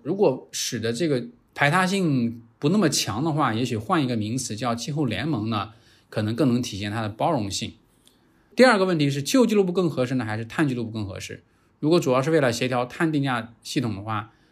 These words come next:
呃，报告认为碳俱乐部可以是一个合适的术语。当然我想，啊，这个可能就降低了这种国际气候合作的这个范围了哈，因为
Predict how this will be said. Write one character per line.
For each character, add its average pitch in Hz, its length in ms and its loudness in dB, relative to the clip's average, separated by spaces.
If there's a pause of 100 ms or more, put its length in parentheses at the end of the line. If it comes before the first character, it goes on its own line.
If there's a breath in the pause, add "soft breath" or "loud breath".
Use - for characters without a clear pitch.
(100)
呃， 120 100 -10
报 139 140 4
告 139 100 2
认 131 80 0
为 117 140 0
碳 143 220 0
俱 135 60 0
乐 131 120 0
部 120 160 -6
可 110 160 -8
以 107 120 -4
是 101 160 -8
一 104 60 -6
个 104 220 -6
合 107 200 -8
适 107 120 -8
的 104 100 -4
术 110 240 -6
语。 95 140 -10 (500 soft breath)
当 151 160 6
然 143 180 4
我 127 60 2
想， 104 540 -2
啊， 104 180 -8
这 135 200 0
个 127 100 0
可 110 140 -8
能 101 220 -8
就 113 460 -4 (140)
降 175 260 6
低 160 140 4
了 147 180 6
这 120 140 -6
种 98 360 -10
国 117 160 -4
际 117 520 -2 (120)
气 - 240 -4
候 107 480 -4
合 98 340 -8
作 151 220 2
的 107 120 -2
这 110 160 -10
个 98 120 -10
范 151 280 -2
围 95 100 -6
了 98 140 -10
哈， 101 160 -6
因 113 120 -4
为 113 200 -4